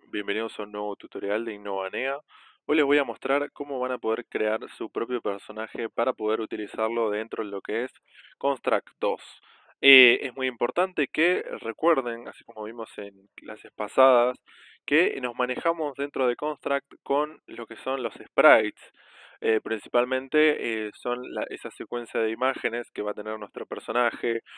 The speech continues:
o nuestros ob-, objetos, que pueden ser ítems, o enemigos,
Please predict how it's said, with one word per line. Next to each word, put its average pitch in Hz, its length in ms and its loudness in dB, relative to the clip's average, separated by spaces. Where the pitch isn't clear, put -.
o 151 80 2
nuestros 120 280 2
ob-, 117 260 -4
objetos, 117 720 2
que 110 100 -14
pueden 107 240 -10
ser 113 200 -6
ítems, 113 400 -6
o 127 260 4
enemigos, 123 840 0